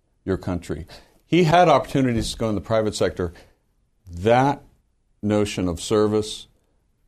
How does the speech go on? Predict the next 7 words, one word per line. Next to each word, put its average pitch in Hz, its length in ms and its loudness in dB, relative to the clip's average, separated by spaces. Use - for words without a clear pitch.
inspired 110 720 2
him. 87 280 -4
It 120 140 -4
inspired 139 480 -2
an 123 60 -2
entire 113 340 -4
generation. 104 640 -4